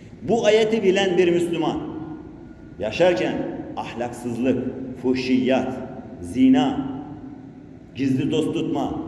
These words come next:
bunlara meyleder mi ya? Bilmiyor ki gençliğimiz. Gençliği bırak, baba anne de bilmiyor. Ne dedim en başta?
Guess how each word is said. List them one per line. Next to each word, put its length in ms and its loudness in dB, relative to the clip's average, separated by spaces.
bunlara 340 2
meyleder 480 -2
mi 120 -8
ya? 80 -10
Bilmiyor 360 0
ki 120 -6
gençliğimiz. 600 -8
Gençliği 340 -2
bırak, 300 -2
baba 200 0
anne 240 2
de 100 -2
bilmiyor. 420 -8
Ne 140 2
dedim 280 2
en 160 4
başta? 540 -2